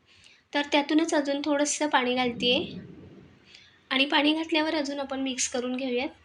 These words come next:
गुठळी मोडत मोडत चांगलं हे मिक्स करायचं. सुरुवातीला थोडंच पाणी घातलं आणि मिक्स केलं तर लवकरच गुठळी मोडते, अजिबात गुठळी राहत नाही, तुम्ही पाहू शकता.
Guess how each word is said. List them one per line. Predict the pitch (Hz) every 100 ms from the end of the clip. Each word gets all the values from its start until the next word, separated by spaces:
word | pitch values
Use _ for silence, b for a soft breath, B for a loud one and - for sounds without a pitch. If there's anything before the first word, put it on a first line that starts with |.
| _ _ _ _ b b b b - 311
गुठळी | 320 330
मोडत | 339 339 311 311
मोडत | 320 285
चांगलं | 277 285 277 294
हे | 302
मिक्स | 302 254 -
करायचं. | - 240 233 240 302 349 - _ _ _ _ - - - -
सुरुवातीला | 320 302 302 320 330
थोडंच | 320 311 311
पाणी | - 277 277
घातलं | 294 285 254 247 - -
आणि | 254 262
मिक्स | 269 254 -
केलं | 247 254 262 262
तर | 262 269 B B 277
लवकरच | 277 269 285 277
गुठळी | 277 269 269
मोडते, | 294 285 269 277
अजिबात | - 233 262 254 254
गुठळी | 254 254 247
राहत | 262 262 262
नाही, | 277 269
तुम्ही | 269 254
पाहू | 254 240
शकता. | 247 254 254 277